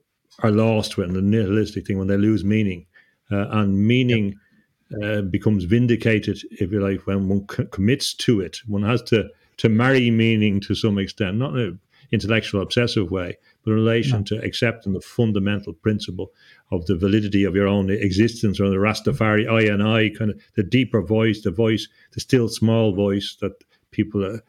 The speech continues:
Speaker 1: associate with the divine voice as well that's in us all, that we have to
Speaker 2: Mm-hmm.
Speaker 1: allow, we have to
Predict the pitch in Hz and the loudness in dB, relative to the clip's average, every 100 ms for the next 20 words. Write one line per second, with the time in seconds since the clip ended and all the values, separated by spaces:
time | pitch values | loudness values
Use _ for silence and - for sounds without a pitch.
0 | _ - - 113 98 - 101 98 90 92 | _ -10 -2 0 0 -2 -2 -2 -4 -2
1 | 92 90 107 113 104 92 101 104 95 92 | 0 2 2 2 2 2 2 0 -2 -4
2 | 92 98 95 - - - 113 95 85 110 | -2 -2 -4 -10 -14 -4 -2 -2 0 2
3 | 110 95 113 _ _ _ - 113 104 98 | 2 0 -6 _ _ _ -2 0 2 0
4 | 110 104 110 107 101 110 113 104 98 101 | 0 0 0 2 2 2 2 0 0 -2
5 | 110 | -6